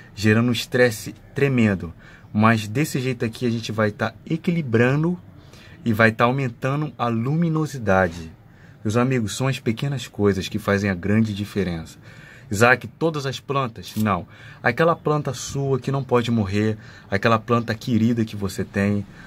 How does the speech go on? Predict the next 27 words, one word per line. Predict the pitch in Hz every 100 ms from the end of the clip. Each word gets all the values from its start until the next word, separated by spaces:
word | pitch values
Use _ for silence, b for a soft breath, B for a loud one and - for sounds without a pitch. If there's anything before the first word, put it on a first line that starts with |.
| B B
aquela | 92 - 113
frutífera, | 107 127 110 - 113 110 - 110 98 B B
pra | -
você | 98 104 -
aumentar | 120 139 139 113 - 117 120 -
a | 117
luz, | 107 113 151 113 - -
a | -
luminosidade, | 104 131 143 127 110 101 98 104 107 - B B B B -
pra | 113
tá | 107 113
gerando | 98 110 101 104 107 107 -
algo | 101 104 101 101 98 - -
lindo | 107 127 127
e |
maravilhoso, | 113 107 104 98 98 101 101 110 B B B
permitindo | - 101 104 120 117
que |
sua | - 107
planta | 113 107 107
possa | 104 101
fazer | - 110 95
a | 107
fotossíntese. | - - 113 113 110 - - 90 - - - B B B -
Compartilhe | 131 131 127 107 - 139
essa | - 127
dica. | 101 92 -